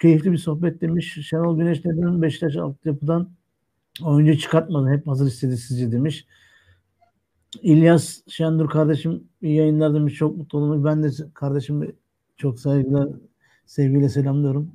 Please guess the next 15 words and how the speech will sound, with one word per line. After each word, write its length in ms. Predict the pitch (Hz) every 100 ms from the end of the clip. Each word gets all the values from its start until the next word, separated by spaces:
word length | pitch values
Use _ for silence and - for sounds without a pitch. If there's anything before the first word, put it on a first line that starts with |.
| -
İyi 240 | 147 127
ki 120 | 139
varsınız. 500 | 139 135 117 123 117
Ee, 540 | - - 123 117 120 127 _ _ _ _ _ _ _ _ _ -
yani 560 | 156 180 190 175 170
Şenol 360 | 156 175 202 196
Güneş'in, 540 | 196 196 202 208 208
e, 400 | 202 175 165 165 151 143 127 - 143 - - 98 _ _ _ _ 156
neden 360 | 151 156 175
altyapıdan 640 | 175 156 151 151 151 165 165
oyuncu 300 | 156 151 147
çıkartmadığını 680 | - 160 - 143 123 131
ya 80 | 135
da 60 | 151
istemediğini 840 | - - 156 143 123 123 131 160